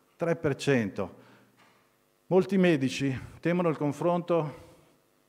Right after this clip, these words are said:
con l'intelligenza artificiale perché pensano di perdere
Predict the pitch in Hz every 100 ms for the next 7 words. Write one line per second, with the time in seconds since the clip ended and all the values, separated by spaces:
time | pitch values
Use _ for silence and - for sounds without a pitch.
0 | _ - 123 131 127 135 - 123 120 113
1 | 127 123 127 123 104 147 143 139 107 117
2 | 123 117 123 101 98 113 110 104 104 101